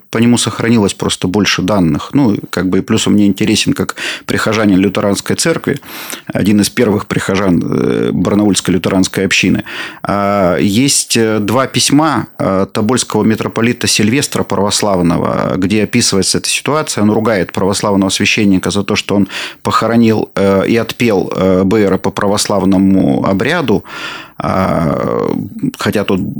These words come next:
ну, был лютеранином, да. И вот в это, в этих письмах есть для нас указание, как должен,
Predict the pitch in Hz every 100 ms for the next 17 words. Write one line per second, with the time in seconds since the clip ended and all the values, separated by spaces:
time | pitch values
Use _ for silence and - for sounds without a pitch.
0 | - - 90 104 101 98 113 101 85 73
1 | 92 117 - 113 120 107 123 120 131 123
2 | - 175 - 117 - 123 135 101 107 117
3 | - 104 113 101 120 101 69 - 127 95
4 | 104 104 98